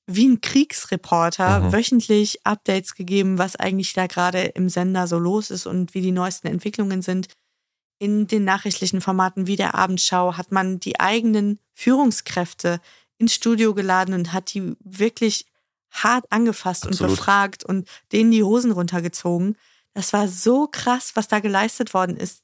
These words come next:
Speaker 1: Das eigene Investigativteam hat wochenlang im eigenen Haus recherchiert.
Speaker 2: Ja.
Speaker 1: Und da gehört so viel Eier dazu.
Speaker 2: Ja,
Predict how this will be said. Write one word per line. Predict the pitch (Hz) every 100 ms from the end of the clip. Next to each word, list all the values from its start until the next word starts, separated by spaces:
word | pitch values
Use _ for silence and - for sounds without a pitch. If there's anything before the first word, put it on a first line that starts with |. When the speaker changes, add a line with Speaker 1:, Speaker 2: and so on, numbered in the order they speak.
| _
Speaker 1:
Das | - 185 -
eigene | 185 220 247 233
Investigativteam | 214 233 220 - 202 196 233 - 214 185
hat | 185 -
wochenlang | 175 226 - 220 202 202 208 - _ _
im | 202 196 -
eigenen | 214 254 240 220 175
Haus | 196 214 233 -
recherchiert. | 185 - 180 - 208 175 180
Speaker 2:
Ja. | 92 82 _ _ _ _ _ _
Speaker 1:
Und | 196
da | 196
gehört | 196 170 202 180
so | - - 208 240
viel | 247 - 233 226 233 - _
Eier | 196 208 190
dazu. | 165 156 - 160 175 - _ 101
Speaker 2:
Ja, | 92